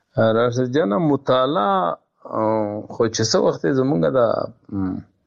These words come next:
ای، هغه پورې وو د، م، متعلمین وو که نه، څه وخت یې لکه پوهنتونه پورې بیا دوه درې کاله مسلسل زمونږ ډېر ښه ملګري ګ-، ګروپ به و،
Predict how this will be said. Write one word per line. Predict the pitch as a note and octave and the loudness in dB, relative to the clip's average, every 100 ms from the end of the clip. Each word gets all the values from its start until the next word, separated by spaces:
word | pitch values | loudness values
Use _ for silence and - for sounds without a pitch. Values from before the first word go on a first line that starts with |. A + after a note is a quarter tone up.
| _ _ _ _ | _ _ _ _
ای، | - G#2+ G2 - - | 0 0 0 -4 -6
هغه | G2+ A2 | -2 0
پورې | E3 - A#2 | 0 0 0
وو | A#2+ G#2+ | 0 0
د، | A#2+ G#2 F#2+ F#2 G2 - - _ _ _ _ - | 2 0 0 -4 -10 -18 -20 _ _ _ _ -4
م، | G#2+ G2 G2 G2 G2 - - _ - G#2+ | 0 2 2 0 -2 -4 -10 _ -4 0
متعلمین | G2 G2+ G#2 G2+ G#2 G#2+ B2+ B2 | 0 2 0 2 2 2 2 2
وو | G#2+ F#2 | 0 -2
که | - | -4
نه، | F#2+ - - - | -4 -4 -8 -10
څه | - - | -4 0
وخت | G2 F#2 - | 2 0 -4
یې | G2 | -4
لکه | F#2+ F2+ - - - - - - _ - | -2 -2 -4 -6 -8 -20 -20 -20 _ 0
پوهنتونه | G#2+ G#2+ G#2+ D#3+ C3+ | 2 2 0 0 0
پورې | A2+ A2+ A2 G#2 | 0 0 0 0
بیا | C3 | -2
دوه | C3 C#3+ | 0 -2
درې | B2 B2 C#3+ | 0 0 -2
کاله | C#3 A2 G2+ F#2 F2+ | 0 0 0 -2 -6
مسلسل | G#2+ G2+ - F#2 G2+ E3+ E3+ | -4 -4 -2 -2 -2 -2 -2
زمونږ | A#2 A#2 A2+ | -2 -2 0
ډېر | A#2 A2+ | 0 -2
ښه | - | -4
ملګري | C3 G#2+ G#2 C3 A#2+ | 0 0 0 0 0
ګ-، | G#2+ G2+ - - | -2 -6 -4 0
ګروپ | G2 E3 C3 | 2 2 2
به | A#2+ | 2
و، | A2+ | 2